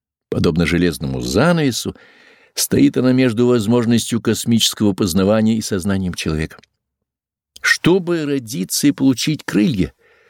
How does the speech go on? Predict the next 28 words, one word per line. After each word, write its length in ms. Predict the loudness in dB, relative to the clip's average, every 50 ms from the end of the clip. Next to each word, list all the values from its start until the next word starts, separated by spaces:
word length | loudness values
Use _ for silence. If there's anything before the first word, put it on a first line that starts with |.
| -20 -20 _ _ _
бабочка 640 | 0 2 2 4 4 4 2 0 0 -2 -2 0 0
обязательно 540 | 2 2 0 2 2 0 0 -2 -4 -4 -2
должна 340 | -2 -2 0 0 0 0
сбросить 460 | -2 -2 0 0 0 0 0 -2 -4 -2
кокон 420 | 0 -2 0 0 0 -4 -4 -6 _ _ _ _
или 120 | -2 -2
птенец 380 | 0 0 0 0 0 0 0 0
скорлупу. 480 | -2 -2 0 0 0 0 -2 -2 -4 -4 _ _ _ _ _ _ _ _ _ _ _ _ _ -4
Так, 220 | -2 -2 -2 0
для 140 | 0 0 2
рождения 480 | 2 0 0 0 0 0 0 0 0
индивидуальности, 960 | 0 -2 -4 -6 -6 -2 0 2 2 2 2 0 -2 -4 -6 -8 -12 -14 -18 -20 _ _ _ _ _ _ _ _ -4
бессмертной 920 | -2 0 2 2 2 2 2 0 0 0 0 0 0 0 -2 -4 -4 -2 -2
и 20 |
неприходящей 640 | -2 -2 -4 -6 -6 -6 -4 -2 -2 -2 -2 -2 -4 -6
веками, 460 | -6 -4 -2 -2 0 -2 -2 -6 _ _ _ _ _ _ _ _ -8
человек 320 | -4 -2 -2 -2 0 -2
должен 260 | -2 -2 0 0 0
родиться 400 | 0 0 2 2 0 0 2 0
вновь, 360 | 0 0 0 -2 -2 -4 _ _ _ _ _ _ _ _ _ _ -10 -8 -6 -4 -2
сбросив 640 | 0 2 2 4 4 4 2 0 -2 -4 -6 -6 -4
с 40 |
себя 240 | -4 0 0 0 0
ограничивающий 1080 | 0 -4 -6 -6 -4 -2 0 0 0 0 -2 -2 -2 0 2 4 2 2 0 0 2
его 140 | 2 2 2
кокон 380 | 2 0 -2 -2 -2 -4 -6 -6
своей 260 | -6 -4 -4 -4 -4
личности. 540 | -4 -4 -6 -6 -8 -8 -10 -12 -12 -14